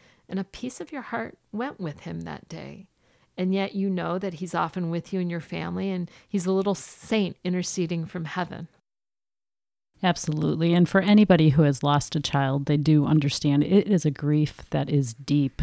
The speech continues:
Speaker 2: And it is true that a piece of you goes with them, because as a mother, you,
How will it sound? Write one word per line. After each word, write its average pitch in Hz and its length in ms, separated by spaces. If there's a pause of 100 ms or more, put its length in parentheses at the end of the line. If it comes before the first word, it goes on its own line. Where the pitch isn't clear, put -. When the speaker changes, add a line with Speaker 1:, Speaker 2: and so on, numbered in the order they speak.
Speaker 2:
And 185 140
it 180 100
is 208 180
true 202 460
that 151 180
a 151 60
piece - 360
of 185 140
you 156 200
goes 151 320
with 143 240
them, 139 360 (360)
because 190 260
as 185 120
a 175 40
mother, 160 500
you, 147 520